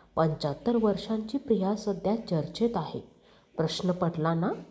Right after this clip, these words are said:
तर थांबा, आम्ही देतो स्पष्टीकरण. आपल्या अभिनयाने प्रेक्षकांची मने जिंकलेली प्रिया आता नव्या भूमिकेत दिसणार आहे. तिचा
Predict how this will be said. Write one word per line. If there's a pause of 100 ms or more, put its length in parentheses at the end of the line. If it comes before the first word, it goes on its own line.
(380)
तर
थांबा,
आम्ही
देतो
स्पष्टीकरण. (960)
आपल्या (120)
अभिनयाने
प्रेक्षकांची
मने
जिंकलेली
प्रिया (360)
आता
नव्या
भूमिकेत
दिसणार
आहे. (640)
तिचा